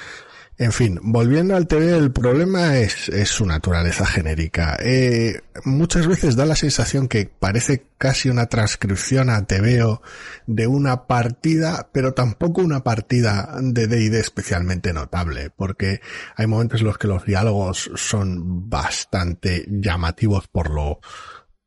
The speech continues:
genéricos que resultan o por lo funcionales que resultan, las caracterizaciones no son nada del otro mundo ni son especialmente sutiles,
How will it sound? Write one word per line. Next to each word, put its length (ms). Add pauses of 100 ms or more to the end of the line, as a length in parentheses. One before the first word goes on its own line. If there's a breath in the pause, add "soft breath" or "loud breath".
(420)
genéricos 640
que 140
resultan 340
o 100
por 160
lo 60
funcionales 720
que 120
resultan, 760 (280 loud breath)
las 240
caracterizaciones 880
no 180
son 280
nada 140
del 80
otro 180
mundo 300
ni 100
son 180
especialmente 800
sutiles, 880